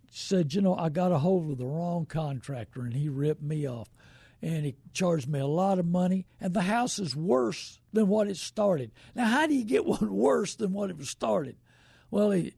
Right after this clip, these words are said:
tore off some sheetrock and left it all bare and left the trash and adios, and he took off. Well, that, that does happen.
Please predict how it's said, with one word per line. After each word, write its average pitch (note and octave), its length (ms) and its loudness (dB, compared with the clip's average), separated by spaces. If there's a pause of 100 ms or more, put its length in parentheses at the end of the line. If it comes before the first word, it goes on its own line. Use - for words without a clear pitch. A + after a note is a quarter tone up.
(160)
tore A3 280 4
off F#3+ 160 2
some D3+ 120 -6
sheetrock F3 680 0
and C3+ 140 -4
left D#3+ 260 0
it D3 100 -2
all D3 220 -2
bare D3+ 400 0
and A#2 180 -6 (460)
left F3 300 0
the C3 60 -10
trash D#3 520 0
and G#2+ 220 -10 (420)
adios, C4 1120 2
and E3 100 -2
he F3+ 100 0
took E3 280 -4
off. C3 400 -8 (560)
Well, E3+ 220 -4
that, G3 240 -4
that F#3 180 -4
does G#3+ 240 -2
happen. - 420 -4